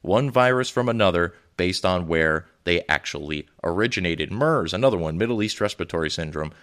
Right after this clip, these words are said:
It's another way of labeling it. Coronavirus is really a type of virus more than it is a specific virus. That's why you see covid nineteen. This is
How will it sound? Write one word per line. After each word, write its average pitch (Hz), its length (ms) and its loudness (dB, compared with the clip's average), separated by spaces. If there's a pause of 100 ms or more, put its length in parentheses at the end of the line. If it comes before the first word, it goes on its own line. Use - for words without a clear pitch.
(200)
It's 104 200 -2
another 120 720 2 (300)
way 98 420 2
of - 240 -6
labeling 90 520 0
it. 87 200 -2 (200)
Coronavirus 101 1000 2 (220)
is 95 180 -2
really 139 400 2
a 131 240 0
type 165 420 -4 (120)
of 85 200 2
virus 85 560 0
more 104 180 2
than 101 160 -2
it 92 120 -2
is 90 240 -2
a 101 60 -4
specific - 640 -4
virus. 92 420 2
That's 90 180 -2
why 87 120 0
you 87 120 -2
see 82 200 -6
covid 92 460 -2
nineteen. 90 720 -2 (480)
This 98 220 -2
is 85 240 -2